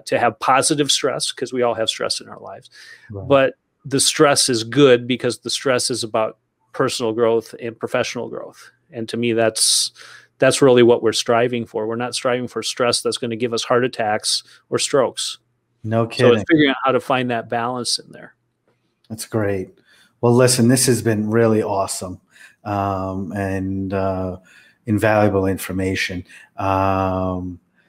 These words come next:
Speaker 2: so, Dan, if, uh, a listener wants to get in touch with you, um, how can they reach you?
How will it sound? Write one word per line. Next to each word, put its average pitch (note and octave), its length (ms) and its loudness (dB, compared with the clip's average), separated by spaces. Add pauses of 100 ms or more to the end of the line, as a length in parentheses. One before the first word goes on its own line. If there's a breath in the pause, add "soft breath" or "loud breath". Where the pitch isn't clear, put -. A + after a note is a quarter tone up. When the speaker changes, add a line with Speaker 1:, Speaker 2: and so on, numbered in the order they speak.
(220)
Speaker 2:
so, A2 760 4 (800 loud breath)
Dan, C#3 300 4
if, G#2+ 280 -4
uh, A2+ 520 4 (120)
a B2+ 60 0
listener C#3 380 2
wants B2+ 280 4
to C3 80 -2
get B2 140 -2
in A#2+ 80 -2
touch D#3 280 -4
with A#2 160 -4
you, F#2 200 -10 (420 soft breath)
um, G2+ 1120 -2 (420)
how B2 160 0
can B2+ 160 0
they A#2+ 120 6
reach A2+ 280 4
you? - 160 -12